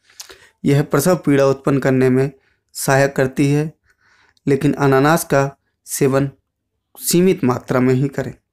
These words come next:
गर्भ में पल रहे शिशु के विकास के लिए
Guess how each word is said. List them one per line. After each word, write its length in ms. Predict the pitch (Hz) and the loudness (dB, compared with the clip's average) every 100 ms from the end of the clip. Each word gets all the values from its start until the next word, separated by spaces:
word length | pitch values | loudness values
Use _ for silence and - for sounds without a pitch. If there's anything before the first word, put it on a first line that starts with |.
| _ _ _ _ _ _ _ _ - 117 | _ _ _ _ _ _ _ _ -14 -4
गर्भ 220 | 123 139 | 0 2
में 140 | 151 139 | 2 2
पल 180 | 135 | 0
रहे 180 | 131 135 | 2 0
शिशु 300 | 139 147 165 | 0 -2 -2
के 140 | 151 131 | 0 0
विकास 380 | 123 127 127 - | 0 0 0 -2
के 140 | 123 | -4
लिए 200 | 117 | -4